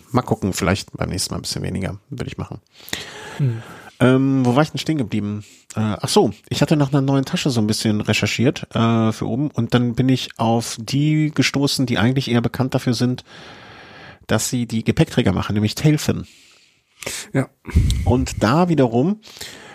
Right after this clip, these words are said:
Speaker 1: ähm, gibt es Oberrohrtaschen in drei verschiedenen, nein, es gibt erstmal, muss man sich entscheiden, ob man welche mit, wie nennt man das, äh, so, ähm, äh, na, sag mal schnell,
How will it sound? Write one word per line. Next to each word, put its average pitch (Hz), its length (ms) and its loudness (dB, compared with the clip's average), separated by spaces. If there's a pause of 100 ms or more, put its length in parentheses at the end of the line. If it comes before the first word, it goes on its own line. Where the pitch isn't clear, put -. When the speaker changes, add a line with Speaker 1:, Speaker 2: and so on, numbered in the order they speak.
(140)
Speaker 1:
ähm, 120 360 2
gibt - 280 -4
es - 320 -2
Oberrohrtaschen 180 960 0 (140)
in 123 320 2
drei 113 240 2
verschiedenen, 117 640 -2 (220)
nein, 110 220 6
es - 100 2
gibt - 120 -2
erstmal, 127 280 4
muss 120 220 4
man 127 100 4
sich 113 80 -4
entscheiden, 113 400 2
ob 95 120 -4
man 107 120 0
welche 107 260 2
mit, 98 320 0 (500)
wie - 80 0
nennt 110 160 2
man 113 80 2
das, 101 180 2
äh, 98 260 0
so, 92 880 0
ähm, 90 520 -4 (720)
äh, 90 220 -8
na, 95 220 -8
sag - 220 -10
mal 98 80 -6
schnell, 87 280 -6